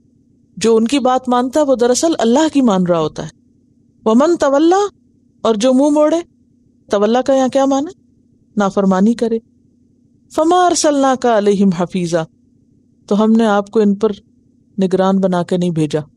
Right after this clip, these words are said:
जो मानता है माने, जो नहीं मानता वो खुद जवाबदेह होगा। तो इस आयत से क्या पता चलता है कि कुरान की तरह, अल्लाह के हुक्म की तरह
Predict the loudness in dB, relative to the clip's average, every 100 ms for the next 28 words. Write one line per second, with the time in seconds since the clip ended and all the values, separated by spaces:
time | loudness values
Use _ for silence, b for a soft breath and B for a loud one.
0 | _ _ _ _ _ -4 0 2 0 0
1 | 0 0 0 0 0 0 2 2 0 0
2 | -2 -4 -6 -4 -2 -2 0 -2 -2 -4
3 | -4 -6 -10 -12 _ _ _ _ _ _
4 | _ _ _ -6 -4 0 -2 -2 -4 -2
5 | -2 -2 -2 -2 -4 -2 -4 -4 -8 _
6 | _ _ _ _ _ _ -4 -4 0 -2
7 | 0 0 -2 -4 -2 -2 -2 -8 _ _
8 | _ _ -4 -2 0 0 -2 -2 0 -2
9 | -2 -4 -4 -4